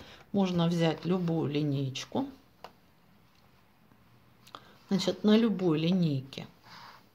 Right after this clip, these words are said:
есть прямой угол, и вы просто-напросто обводите часть этой линейки. Ну, вот у меня таким образом. Хотите, можете обводить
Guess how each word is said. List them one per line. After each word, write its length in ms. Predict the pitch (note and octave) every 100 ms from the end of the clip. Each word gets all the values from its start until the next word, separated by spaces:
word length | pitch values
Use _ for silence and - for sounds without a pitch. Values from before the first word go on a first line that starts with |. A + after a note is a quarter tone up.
| _ _ - _ _ - - - _ -
есть 440 | F3 G3+ F3+ -
прямой 540 | - D#3+ D#3+ C#3+ C#3 D3
угол, 300 | D#3+ A#3 C#4+ - -
и 140 | G3 F#3
вы 140 | F#3
просто-напросто 1300 | F#3+ F3+ C#3+ - D#3 D3 D3+ D#3 - - - B3+ - - _ _ _ _ _ _ _
обводите 880 | - C#4 E3+ D#3 D#3 D3 C#3+ - -
часть 560 | - - F#3 C4+ - - _
этой 360 | D3 D#3 E3 E3+
линейки. 600 | - C3 C3 B2 - - _ _ _ _ _ _ _ _ _ _ _ _ _ _ _ -
Ну, 160 | - G#3
вот 200 | G#3 -
у 60 |
меня 380 | D3+ D3+ D#3+ G3+ - -
таким 400 | - - D#3 C#3
образом. 420 | B2+ B2+ - - _ _ - -
Хотите, 480 | - D4 D4 F#4+ D4
можете 480 | G3+ A#3 C#4+ C#4+ A3
обводить 640 | E3+ E3+ E3+ F3+ A#3 -